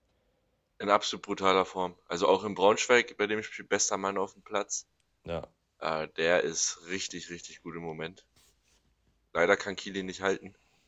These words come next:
Speaker 2: Nee, der ist ja, der ist ja schon transferiert zu Köln, ne?
Speaker 1: Ist, nee, zu Hertha.
Speaker 2: Zu Hertha? Ach.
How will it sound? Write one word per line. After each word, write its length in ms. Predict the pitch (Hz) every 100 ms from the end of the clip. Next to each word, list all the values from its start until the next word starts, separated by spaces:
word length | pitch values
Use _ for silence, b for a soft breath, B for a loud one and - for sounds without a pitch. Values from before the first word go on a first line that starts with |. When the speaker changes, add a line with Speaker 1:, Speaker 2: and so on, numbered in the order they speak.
| _ _ _ -
Speaker 2:
Nee, 140 | 90
der 120 | 85 92
ist 100 | 107
ja, 80 |
der 100 | 98
ist 80 | 98
ja 100 | 101
schon 200 | - 90
transferiert 500 | - 87 - 85 87
zu 100 | -
Köln, 320 | 82 95 85 82
ne? 80 | -
Speaker 1:
Ist, 580 | - - - - - _ _ _
nee, 120 | 92 92
zu 160 | 98
Hertha. 340 | 92 107 80 _ _ _ _ _ _ _ _
Speaker 2:
Zu 120 | - 87
Hertha? 420 | 113 - 92 82 _ _ _ _ -
Ach. 220 | - -